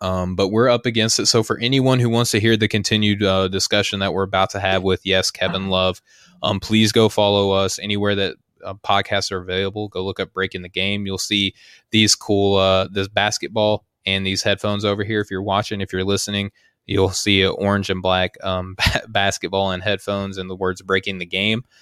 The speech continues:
Um, that, that will let you know that you're in the right place. And please subscribe, share, rate, and review. Um, anything that you do on that end helps a lot. And we would love for you guys to subscribe so you can hear all of our takes that we're about to share here with Kevin Love. But Austin,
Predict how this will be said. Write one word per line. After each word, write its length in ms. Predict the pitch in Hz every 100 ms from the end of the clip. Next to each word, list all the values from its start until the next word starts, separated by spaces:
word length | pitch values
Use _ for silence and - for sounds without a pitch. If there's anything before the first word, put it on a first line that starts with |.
| _ _ -
Um, 480 | 104 98 98 92 92
that, 240 | 98 101 - -
that 180 | 98 104
will 120 | 104
let 180 | 104 107
you 100 | 104
know 180 | 104
that 80 | 85
you're 180 | 95 95
in 80 | 95
the 80 | 92
right 240 | 92 85
place. 380 | - 90 85 -
And 300 | 98 95 92 -
please 260 | 110 107
subscribe, 480 | - - - 101 101
share, 260 | - 98 98
rate, 240 | 98 98
and 100 | 95
review. 400 | 90 95 101 101 - _ _ -
Um, 180 | - 92
anything 380 | 98 98 104 98
that 100 | 92
you 140 | 92
do 140 | 95 92
on 140 | 90
that 180 | 87 90
end 160 | 87
helps 340 | 87 95 95 -
a 60 |
lot. 360 | 90 90 95 95 _ _ -
And 120 | 98
we 80 | 95
would 120 | 95
love 180 | 95 92
for 100 | 98
you 120 | 95
guys 320 | 92 95 -
to 220 | 101 92
subscribe 480 | - 98 - 104 110
so 100 | -
you 80 | 104
can 120 | 107
hear 180 | 113 107
all 200 | 110 113
of 100 | 110
our 120 | 101
takes 300 | - 101 95
that 140 | 98 92
we're 100 | 95
about 260 | 98 92
to 60 | -
share 280 | - 92 90
here 320 | 92 90 - _ _ _ -
with 220 | 104 -
Kevin 360 | 101 95 90 90
Love. 200 | 90 87
But 140 | 98 -
Austin, 540 | 104 110 - 95 98